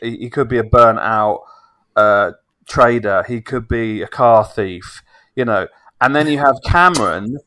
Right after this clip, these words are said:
who, for whatever reason, is incredibly successful,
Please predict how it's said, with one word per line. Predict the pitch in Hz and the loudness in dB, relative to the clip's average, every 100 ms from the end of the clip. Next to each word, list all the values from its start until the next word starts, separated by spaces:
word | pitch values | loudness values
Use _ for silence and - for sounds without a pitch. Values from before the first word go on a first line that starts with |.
| _ _ | _ _
who, | 147 139 131 123 120 | 0 2 2 -4 -8
for | - 143 | -2 4
whatever | 165 165 151 135 131 | 6 6 6 4 2
reason, | 143 139 131 101 95 113 - | 0 -2 -4 -6 -8 -14 -8
is | 127 | -6
incredibly | 131 123 143 135 127 123 120 | -6 -4 -2 0 -2 -4 -6
successful, | 120 - 147 143 - - 95 95 123 | -8 -6 -4 -4 -6 -10 -8 -8 -12